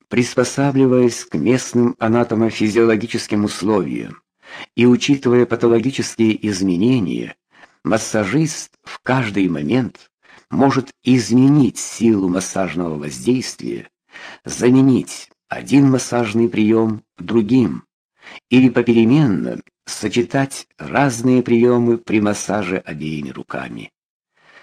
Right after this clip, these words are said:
В настоящее время мы располагаем большим количеством разнообразных приборов различных систем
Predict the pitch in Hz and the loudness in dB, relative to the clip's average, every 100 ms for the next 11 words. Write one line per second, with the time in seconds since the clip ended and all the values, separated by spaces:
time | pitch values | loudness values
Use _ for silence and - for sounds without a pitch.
0 | - _ _ _ 78 98 127 - 123 165 | -20 _ _ _ -4 0 0 0 0 0
1 | 156 - 120 110 151 180 101 60 - _ | -2 0 2 2 0 0 -2 -4 -12 _
2 | - - 143 139 - 131 127 143 131 120 | -8 0 0 0 0 0 2 2 2 2
3 | 80 120 117 - 147 123 120 139 120 - | 0 0 0 0 0 2 0 0 -4 -6
4 | 117 120 110 _ _ _ 85 113 104 117 | -2 0 0 _ _ _ -2 -2 0 0
5 | 107 113 131 101 107 98 - 95 85 160 | 2 0 0 0 -4 -4 -4 -2 0 0
6 | 147 143 - _ - 107 95 73 139 - | 0 -4 -10 _ -4 -2 -2 -4 -4 0
7 | 120 110 104 101 - 131 | -2 0 -6 -8 -4 -2